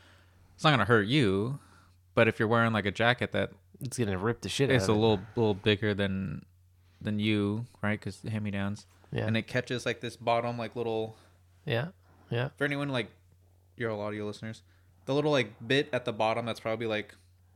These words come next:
Speaker 1: two inches long. It's, like, a little stretchy sometimes. It caught that
Speaker 2: Hmm.
Speaker 1: and, like, just ripped it through the back, and I was literally just, like, hanging there.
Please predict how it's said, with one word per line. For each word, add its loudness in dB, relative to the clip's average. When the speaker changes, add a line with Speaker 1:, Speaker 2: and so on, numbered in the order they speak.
Speaker 1:
two -6
inches -8
long. -6
It's, -14
like, -6
a -8
little -4
stretchy -8
sometimes. -10
It -6
caught -2
that 0
Speaker 2:
Hmm. -4
Speaker 1:
and, 2
like, 0
just -10
ripped -4
it -6
through -4
the -2
back, 2
and 0
I 0
was -4
literally -2
just, -10
like, -8
hanging -10
there. -12